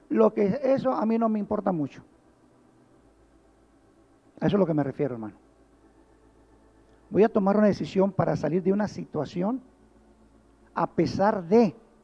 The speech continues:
que estoy faltando a un principio bíblico, a un mandato de Dios. Entonces, si fuera así, no está usted respondiendo como un hijo de Dios, como una hija de Dios. No está respondiendo.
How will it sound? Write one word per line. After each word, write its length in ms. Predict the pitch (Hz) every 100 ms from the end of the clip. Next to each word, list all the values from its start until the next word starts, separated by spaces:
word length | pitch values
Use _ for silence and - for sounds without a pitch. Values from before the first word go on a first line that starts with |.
| _ _ _ _ _ _ -
que 80 | 165
estoy 220 | - 185
faltando 600 | 202 180 - 196 208 196
a 60 |
un 140 | 170 190
principio 560 | 202 185 185 202 196
bíblico, 500 | 165 202 220 208 233 175 - _ _ _ -
a 80 | -
un 140 | 160
mandato 480 | 202 196 190 202 208
de 140 | 190 175
Dios. 360 | 214 240 - _ _ _ _ -
Entonces, 720 | 135 127 - 220 247 254 -
si 200 | - 160
fuera 280 | 123 214 285
así, 260 | 233 143 - - _ _ _ _ _ _ - _ -
no 140 | 170
está 240 | 190 -
usted 220 | 180 180 175
respondiendo 640 | 170 - 151 156 208 165
como 260 | - 151 156
un 80 | 165
hijo 220 | 127 151
de 120 | 160
Dios, 320 | 208 254 - - _ _ _
como 220 | 160 156
una 180 | 151 151
hija 220 | 143 139
de 160 | 127 117
Dios. 400 | 113 113 - - _ _ _ _ _ _ -
No 80 | 160
está 180 | - 175
respondiendo. 720 | 180 - 170 135 107 110